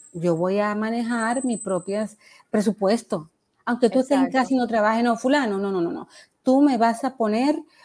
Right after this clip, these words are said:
Speaker 1: eh, mi presupuesto mensual y yo voy a disponer de él". Eso es
Speaker 2: Exacto.
Speaker 1: importante. Y reitero, señores, los papeles legales. No, no, no, no, no, no.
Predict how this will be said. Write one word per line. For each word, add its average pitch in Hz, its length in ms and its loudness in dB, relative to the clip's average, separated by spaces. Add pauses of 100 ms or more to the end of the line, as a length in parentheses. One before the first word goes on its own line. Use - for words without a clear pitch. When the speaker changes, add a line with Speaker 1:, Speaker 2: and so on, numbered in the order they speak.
(160)
Speaker 1:
eh, 196 240 2
mi 202 160 4
presupuesto 196 540 0
mensual 240 340 -2
y 196 200 -2
yo 262 140 2
voy 330 140 0
a 214 40 -2
disponer 165 440 -6
de - 260 -4
él". - 160 -12 (540)
Eso 196 200 -2
es 240 60 2
Speaker 2:
Exacto. - 20 0
Speaker 1:
importante. 202 680 0 (300)
Y 233 260 4
reitero, 220 640 4
señores, 196 400 -2
los 190 120 -4
papeles 202 420 -2
legales. 196 760 0 (420)
No, 202 120 -4
no, 226 120 -2
no, 220 120 0
no, 208 120 -2
no, 185 180 0
no. 190 240 -2